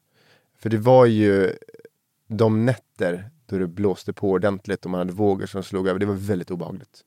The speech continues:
Så att då var jag ju väldigt rädd, eh, för att, eh,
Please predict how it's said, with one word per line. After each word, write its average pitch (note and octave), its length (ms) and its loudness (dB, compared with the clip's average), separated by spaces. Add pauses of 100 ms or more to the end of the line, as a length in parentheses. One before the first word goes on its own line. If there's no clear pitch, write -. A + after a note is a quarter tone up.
(540)
Så - 140 -16
att F#2 60 -18 (180)
då A2+ 260 0
var G#2+ 160 4
jag F2+ 200 2
ju E2+ 220 -2
väldigt F#2 400 -6
rädd, G2 260 -4 (840)
eh, F2 460 -4
för F#2+ 340 2
att, F2 380 -10
eh, G2 60 -8